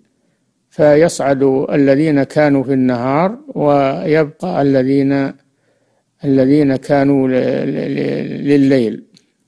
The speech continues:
ويجتمعون في صلاة الفجر ملائكة النهار وملائكة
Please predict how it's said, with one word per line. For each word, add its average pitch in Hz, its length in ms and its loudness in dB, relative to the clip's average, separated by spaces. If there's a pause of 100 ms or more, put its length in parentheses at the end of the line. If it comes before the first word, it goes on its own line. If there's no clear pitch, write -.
ويجتمعون 147 1800 0
في 143 180 0
صلاة 143 500 0 (100)
الفجر 135 760 0 (920)
ملائكة 143 680 2
النهار 139 460 0
وملائكة 139 760 0